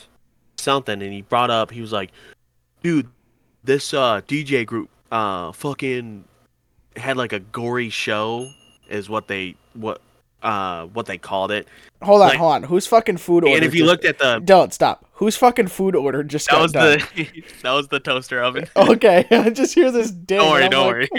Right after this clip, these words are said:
Speaker 1: worry.
Speaker 2: <laughs> like, "What the fuck?"
Speaker 1: <laughs>
Speaker 2: <laughs> You recording this in a fucking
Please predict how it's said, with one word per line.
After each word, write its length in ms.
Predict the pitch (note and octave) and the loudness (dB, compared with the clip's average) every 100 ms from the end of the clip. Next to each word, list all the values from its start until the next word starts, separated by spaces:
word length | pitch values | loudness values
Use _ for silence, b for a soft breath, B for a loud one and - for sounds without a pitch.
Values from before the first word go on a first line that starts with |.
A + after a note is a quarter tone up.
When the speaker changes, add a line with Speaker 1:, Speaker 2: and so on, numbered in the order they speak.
| - | -2
Speaker 1:
worry. 160 | D4 | 2
Speaker 2:
<laughs> 0 | |
like, 200 | A#3 C#4+ | 2 2
"What 260 | A#3+ B3 C4+ | -2 0 -2
the 80 | D4+ | -2
fuck?" 260 | - A#3 | 0 2
Speaker 1:
<laughs> 1200 | B4 - G3+ - E4+ C#4 - F4 - - - - F4 | 2 0 -2 -2 -4 -4 -8 -12 -10 -10 -8 -6 -6
Speaker 2:
<laughs> 0 | |
You 200 | - G#3+ | -6 -8
recording 340 | A3+ - G#3 A3 | -8 -2 0 0
this 160 | A3 | -2
in 140 | A3+ G3 | -2 -4
a 40 | - _ | -6 _
fucking 420 | A#3+ B3 G#3+ F#3 | 0 0 -6 -8